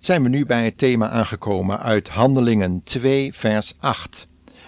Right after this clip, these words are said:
waarin we kunnen stellen dat God werkelijk onze taal spreekt.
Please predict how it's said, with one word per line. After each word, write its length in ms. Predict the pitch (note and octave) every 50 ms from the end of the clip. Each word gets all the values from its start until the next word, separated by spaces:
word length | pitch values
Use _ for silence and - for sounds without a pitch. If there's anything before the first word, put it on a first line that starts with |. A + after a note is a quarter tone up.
| - -
waarin 240 | - B2 B2+ B2 G2+
we 100 | F#2 F2
kunnen 240 | - G2+ E2 D#2+ -
stellen 400 | - - C3+ A#2+ A2+ A2+ A2+ G#2+
dat 220 | F#2 F2+ F2 -
God 480 | - - - - F#3+ G3+ - - - - _ _ -
werkelijk 600 | - F#2+ A2 A#2 B2 A#2 - C3 B2+ - - - _ _
onze 580 | - - C#3 C#3+ D3 D3+ D3 C3 - D3+ D3+ -
taal 300 | - - C#3+ B2 A2 G#2+
spreekt. 760 | - - - - - A#2 A#2+ B2 G2+ - - - - - -